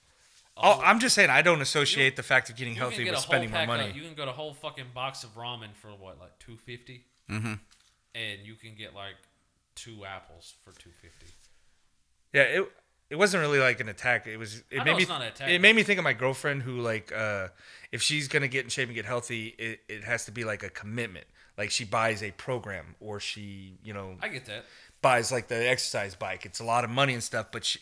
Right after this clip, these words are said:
Speaker 2: I think in her head she associates with, "If I spend that money, I'm gonna use it. I'm gonna do it."
Speaker 1: I get
Speaker 2: Because
Speaker 1: that.
Speaker 2: now,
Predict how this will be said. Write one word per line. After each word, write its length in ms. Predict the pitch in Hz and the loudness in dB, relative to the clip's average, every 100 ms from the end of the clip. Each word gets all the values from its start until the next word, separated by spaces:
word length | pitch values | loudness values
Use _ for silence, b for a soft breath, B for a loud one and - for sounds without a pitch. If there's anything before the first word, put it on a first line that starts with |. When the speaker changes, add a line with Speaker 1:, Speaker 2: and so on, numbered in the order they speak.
| - | -2
Speaker 2:
I 60 | 120 | -2
think 200 | 147 135 | 0 -2
in 60 | |
her 80 | 117 | -2
head 240 | 120 143 | 0 -2
she 100 | - | -2
associates 540 | 110 - 113 113 107 113 | -6 -6 -6 -6 -8 -10
with, 140 | 107 B B - | -12 B B -6
"If 100 | 101 | -4
I 40 | |
spend 380 | - - 156 165 | -2 2 2 2
that 140 | 110 | -2
money, 200 | 107 104 | -6 -8
I'm 100 | 101 | -10
gonna 160 | 101 95 | -10 -14
use 320 | 90 120 120 | -10 -6 -6
it. 120 | 87 - 95 | -6 -10 -20
I'm 80 | |
gonna 180 | 95 92 | -16 -16
do 240 | 85 123 104 | -10 -8 -8
it." 140 | - _ _ _ | -12 _ _ _
Speaker 1:
I 20 | 101 | -18
get 120 | 104 | -12
Speaker 2:
Because 180 | 104 104 | -12 -4
Speaker 1:
that. 60 | |
Speaker 2:
now, 340 | 110 113 107 | 0 2 0